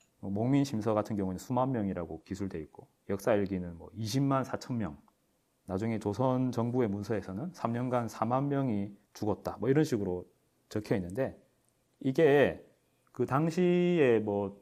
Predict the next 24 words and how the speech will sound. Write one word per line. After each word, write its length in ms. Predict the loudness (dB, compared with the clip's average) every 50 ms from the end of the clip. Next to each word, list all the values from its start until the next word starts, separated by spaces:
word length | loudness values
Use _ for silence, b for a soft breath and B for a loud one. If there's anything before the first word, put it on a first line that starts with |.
| _ _
통계학의 640 | -10 -6 -4 -2 0 0 2 2 2 2 2 0 0
문제도 340 | 0 0 -2 -2 -2 -2 -4
좀 160 | -6 -8 -8
있을 160 | -8 -8 -6 -4
수는 140 | -4 -4
있지만 340 | -6 -6 -8 -6 -6 -6 -8 -10 _ _ _
그 260 | -10 -8 -8 -8 -8 -6
기록하는 540 | -2 2 4 6 6 4 4 0 -2 -2 -2
저술가들의 520 | -2 -4 -2 0 2 4 4 4 4 0
심리적 360 | -2 0 0 0 0 0 -4 -6
충격 600 | -4 -4 -2 0 -2 -2 -4 -8 -20 _ _ -10
때문에 440 | -8 -8 -6 -6 -6 -8 -8 -10 -14 _ _ _ _ _
every 220 | -8 -6 -6 -6
single 260 | -6 -4 -4 -4 -2
detail이 340 | -4 -4 -4 -6 -6 -4 -2
어려운 240 | -2 -2 -2 -2 -4
거죠. 160 | -6 -10 -12 -10
그냥 160 | -10 -10 -6
콜레라가 300 | -4 -2 0 2 2 0
발병해서 800 | 0 0 -2 -2 -2 -4 -4 -4 -4 -2 -2 -2 -2 -2 -4 -10 _ _ _ _ _ _ _ _ _ _ _ _ _ _ _ _
뭐, 180 | -16 -16 -12 -8
사람들이 300 | -4 -2 -2 -2 -4 -4
죽었다, 460 | -4 0 0 2 2 2 0 -2 -2 -6
이런 380 | -6 -4 -4 -2 -4 -4 -6 -10